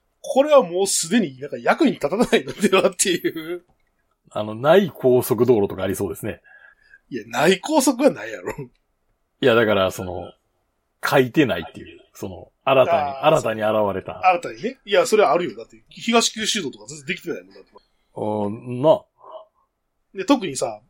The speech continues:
Speaker 1: あっちのその、なんていう、一番、なんていう、九州で、一番こう、ほら、まあ、田舎って言ったらあれやけど、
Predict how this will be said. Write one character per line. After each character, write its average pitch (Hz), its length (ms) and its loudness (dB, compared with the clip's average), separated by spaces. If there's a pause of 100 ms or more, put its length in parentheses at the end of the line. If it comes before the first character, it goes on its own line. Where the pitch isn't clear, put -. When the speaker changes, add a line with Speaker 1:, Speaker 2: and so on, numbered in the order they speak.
(220)
Speaker 1:
あ 151 80 -8
っ 143 60 -8
ち 202 100 -2
の 151 80 0
そ 131 120 -8
の、 127 220 -20
な 123 100 -18
ん - 60 -20
て - 80 -20
い - 40 -20
う、 - 40 -16
一 - 180 -4
番、 214 380 2
な 151 120 -8
ん 139 40 -12
て - 100 -20
い 104 80 -16
う、 95 160 -20
九 190 180 -6
州 117 180 -4
で、 98 260 -20 (480)
一 202 200 -6
番 196 180 4
こ 175 320 -2
う、 - 20 -12 (160)
ほ - 80 -10
ら、 - 140 -12 (1500)
ま 131 140 -4
あ、 - 20 -10
田 123 60 -12
舎 165 120 -2
っ - 40 -4
て - 40 -6
言 151 80 2
っ - 80 -8 (180)
た - 80 -14
ら - 60 -14
あ - 20 -16
れ - 60 -16
や - 120 -20
け - 60 -12
ど、 113 340 -8